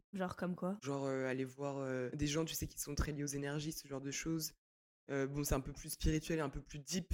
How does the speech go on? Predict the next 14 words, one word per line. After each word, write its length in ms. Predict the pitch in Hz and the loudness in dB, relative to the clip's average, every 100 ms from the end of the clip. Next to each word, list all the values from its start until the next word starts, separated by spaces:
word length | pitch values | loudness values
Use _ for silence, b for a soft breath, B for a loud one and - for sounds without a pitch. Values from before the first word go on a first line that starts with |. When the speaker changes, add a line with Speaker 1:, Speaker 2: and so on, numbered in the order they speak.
| - 214 | 0 2
Speaker 1:
Ouais. 340 | 208 202 190 | 2 2 4
Speaker 2:
Là, 80 | 156 | 6
ça 140 | 156 | 6
touche, 300 | - 156 - | 6 2 4
euh, 160 | 156 143 | 6 6
encore, 400 | 143 - 156 156 | 6 4 4 4
euh, 380 | 143 135 131 127 | 4 4 4 2
on 40 | 131 | 0
va 100 | 135 | 0
dire, 200 | 127 143 | 2 4
euh, 160 | 131 | 4
un 200 | 127 127 | 2 0
autre 360 | 151 151 - 143 | -2 -2 -4 -2
spectre. 500 | - - 185 - - | -2 2 2 0 -8